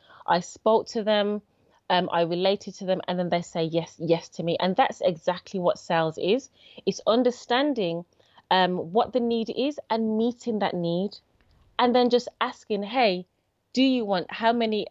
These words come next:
you know, how many t-shirts would you like?" And then they're, they're telling you, and then you tell them what the fee is. And it was as simple as that. And that's how I started. Did everyone say yes to me?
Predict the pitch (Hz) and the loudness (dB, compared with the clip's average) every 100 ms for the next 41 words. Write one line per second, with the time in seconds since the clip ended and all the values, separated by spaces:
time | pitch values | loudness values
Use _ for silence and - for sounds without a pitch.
0 | _ 240 185 180 233 240 214 208 - 277 | _ 0 0 0 0 2 0 -4 -4 -4
1 | 294 285 214 214 214 196 440 - _ _ | 0 0 0 -4 0 2 0 -4 _ _
2 | _ _ _ _ _ _ _ _ _ _ | _ _ _ _ _ _ _ _ _ _
3 | _ _ - 311 311 302 285 _ 285 285 | _ _ -2 4 4 4 0 _ 2 2
4 | 277 285 277 - 330 269 240 262 269 - | 2 2 2 2 0 2 0 0 -4 -2
5 | 277 277 254 254 302 277 220 214 240 247 | 0 2 0 -4 -4 0 0 0 0 2
6 | 247 240 - 226 - - 262 240 226 202 | 0 -2 0 0 0 -2 -2 0 -4 -2
7 | 202 226 - _ - - - 214 214 208 | 2 2 0 _ -20 -20 -2 -2 2 0
8 | - - 240 202 208 - 185 190 - 226 | 0 -4 -2 0 0 -2 -4 -2 -6 -8
9 | _ _ _ 254 277 294 285 277 285 285 | _ _ _ -2 2 2 2 0 2 0
10 | 277 - 269 262 285 - - 285 330 | -2 -2 0 2 -2 -4 -6 -2 -2